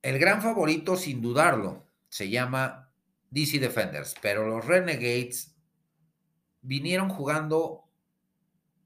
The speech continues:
de menos a más, a pesar del récord, que es muy engañoso. Empezaron perdiendo cuatro partidos,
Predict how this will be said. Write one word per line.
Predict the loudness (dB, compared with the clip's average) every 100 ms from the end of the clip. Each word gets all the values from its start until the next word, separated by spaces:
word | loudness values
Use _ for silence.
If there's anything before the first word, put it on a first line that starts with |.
| _
de | -4 -2
menos | -2 -2 -2
a | -2
más, | -2 -6 -10
a | -6
pesar | -4 2 2 2
del | 0
récord, | 0 -2 -2 -6
que | -6
es | -8 -8
muy | -6 -6
engañoso. | -6 -4 -4 -6 -8 -10 -10 _ _ _ _ _ _ _ _ _ _ _ _ _ _
Empezaron | -8 -2 2 6 4 4
perdiendo | 0 2 2 2 0 -4 _ 0
cuatro | 0 2 -2
partidos, | -2 -2 -2 -2 -4 -12 -18 -20